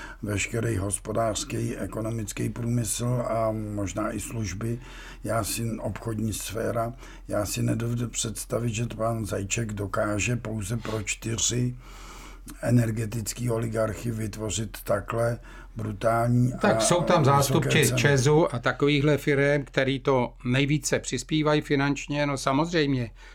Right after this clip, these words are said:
Speaker 2: když dostanou tyto peníze, no tak pro ně není žádný problém, aby si tam jaksi tu komoru, dá se říct, zaplatili. Takže je to pak velmi jednoduché. Pak, eh, ovládají i tu komoru a z té komory nemůže vyjít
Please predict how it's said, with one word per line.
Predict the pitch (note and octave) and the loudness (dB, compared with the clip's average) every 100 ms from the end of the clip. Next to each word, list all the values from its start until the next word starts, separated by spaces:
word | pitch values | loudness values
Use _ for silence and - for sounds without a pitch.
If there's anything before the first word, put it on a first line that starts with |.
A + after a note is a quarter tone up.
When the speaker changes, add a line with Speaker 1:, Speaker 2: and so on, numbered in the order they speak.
| - | -6
Speaker 2:
když | B2 A#2 | -2 0
dostanou | A#2+ - B2 B2+ | 0 0 2 2
tyto | B2 B2+ B2 | 0 0 0
peníze, | A#2+ A#2+ B2 A#2 B2 | 0 2 2 2 0
no | C3 | 0
tak | B2+ B2 | -2 -6
pro | - A#2+ | -4 -2
ně | A#2+ | 0
není | B2 B2+ | 0 0
žádný | A#2 A#2+ A#2+ C3 | 2 2 2 -2
problém, | A2+ A2 A#2 B2 A#2+ | -4 -6 -4 -2 -4
aby | A2 A#2+ | -4 -10
si | - | -10
tam | - B2 A#2 - - - - - | -4 -2 -4 -10 -20 -20 -20 -6
jaksi | B2+ A#2+ - C3 B2 | -2 -2 0 2 2
tu | C3 B2 A2+ G#2 - | 2 2 2 -2 -4
komoru, | C3+ B2 B2+ B2+ B2 A#2 - | 2 4 4 4 4 2 -2
dá | A#2 A2+ | -2 0
se | - C3+ | 0 0
říct, | B2+ B2 | 0 0
zaplatili. | B2 E3+ F3 C3 A2 F#2+ | 0 0 2 2 0 -2
Takže | B2 G#2 G#2 B2 A2+ - - - - | -6 -6 -4 -2 -2 -4 -18 -20 -4
je | C3 | 0
to | C3 | 2
pak | C#3 B2 | 2 4
velmi | C#3 D3 | 4 6
jednoduché. | D#3 F3+ E3+ - C3+ | 6 4 2 2 2
Pak, | B2 B2+ - B2+ | 2 0 0 0
eh, | A#2+ | 2
ovládají | A#2+ C#3 C3+ C#3 C#3 D3 | 2 2 4 4 4 4
i | C#3+ | 4
tu | D3 | 0
komoru | B2 B2 C3 D3 | 2 2 4 4
a | D#3 | 2
z | - | 2
té | D3 | 0
komory | C3+ C3 C3 C#3+ | 0 0 0 0
nemůže | C3 C#3 C3+ D3 | 0 0 2 0
vyjít | B2 C3 D3 | 0 0 -2